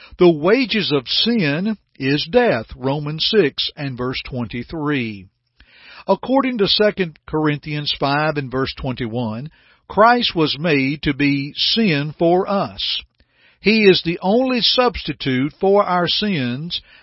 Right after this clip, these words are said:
as we note from Hebrews nine and verse twenty-two, "And almost all things are by the law purged with blood,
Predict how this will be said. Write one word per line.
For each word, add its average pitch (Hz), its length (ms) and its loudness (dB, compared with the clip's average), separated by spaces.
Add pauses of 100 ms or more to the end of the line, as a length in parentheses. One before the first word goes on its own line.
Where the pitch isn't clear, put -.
as 160 260 4
we 170 160 -2
note 185 300 0
from 156 180 -6
Hebrews 170 540 0
nine 175 360 0
and 156 140 -4
verse 160 220 -2
twenty-two, 156 880 -2 (420)
"And 165 200 2
almost 220 460 4
all 226 360 6
things 170 500 -4
are 156 140 4
by 165 260 2
the 202 120 2
law 143 440 4
purged 214 640 0
with 160 300 -4
blood, 147 580 0